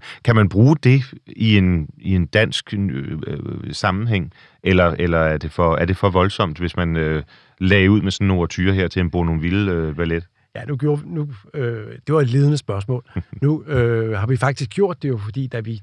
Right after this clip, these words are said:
Speaker 2: da vi rekonstruerede Fra Sibirien til Moskva i Tbilisi, så valgte en af vores meget, meget gode venner, Ole Nørlyng, som desværre ikke er blandt os mere, han valgte dette stykke musik, øh, og foreslog til os,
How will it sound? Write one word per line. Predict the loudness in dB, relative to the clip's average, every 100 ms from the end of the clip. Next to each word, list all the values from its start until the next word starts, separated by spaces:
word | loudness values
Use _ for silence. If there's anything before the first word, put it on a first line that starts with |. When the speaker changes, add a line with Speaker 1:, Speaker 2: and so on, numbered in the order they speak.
| -10
Speaker 2:
da |
vi | -10 -10 -10
rekonstruerede | -10 -8 -6 -8 -10 -10 -10 -10
Fra | -8 -10
Sibirien | -10 -12 -14
til | -12
Moskva | -14 -12 -12
i | -14 -16
Tbilisi, | -16 -14 -12 -12 -14 -16 _ _ _ -12
så | -6 -4 -4
valgte | -6 -6 -8 -10
en | -10
af | -12
vores | -12 -12
meget, | -12 -12
meget | -12 -12
gode | -14 -12
venner, | -12 -12
Ole | -10 -10
Nørlyng, | -8 -6 -6 -8 -14 _ _ -20
som | -18
desværre | -14 -10 -10
ikke | -8
er | -10
blandt | -10 -12 -12
os | -10
mere, | -6 -6 -8 _ _ _
han | -2 0
valgte | 0 0 -4 -8 _
dette | -4 -2
stykke | -4 -6 -6
musik, | -8 -8 -10 -12 _ _ _ _
øh, | -12 -10
og | -8
foreslog | -4 -4 -4 -8 -8
til | -8
os, | -6 -6 -8